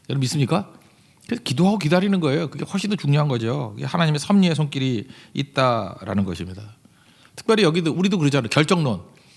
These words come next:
요즘에 뭐 금수저, 은-, 뭐 흑수저 이러는데 뭐 사교육 없이는 안 된다 그러는데 에스더는 어떤 사람이에요? 이거 뭐 인질의 자손 아니에요? 인질의 자손.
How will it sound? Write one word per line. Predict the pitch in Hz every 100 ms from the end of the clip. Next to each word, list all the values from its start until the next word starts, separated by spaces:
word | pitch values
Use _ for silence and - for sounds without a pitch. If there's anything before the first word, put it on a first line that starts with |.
| _ _
요즘에 | 131 165
뭐 | 151
금수저, | 127 156 170 170 165
은-, | 139 147 -
뭐 | 117 120
흑수저 | - - 185 147
이러는데 | 120 113 98 135 120 92 - - - - - - _ _ -
뭐 | 120 117
사교육 | - 208 202
없이는 | 175 143 151
안 | 123
된다 | 143 139
그러는데 | 127 113 101 98 107
에스더는 | 139 156 - 196 190 180 175 185
어떤 | 170 123 127
사람이에요? | 117 101 87 101 - _ _ _ _
이거 | 156 175
뭐 | 151 120
인질의 | - 170 190 190 180 165 127 92 - -
자손 | - 113 123
아니에요? | 117 98
인질의 | 104 120 117 113
자손. | 101 - 110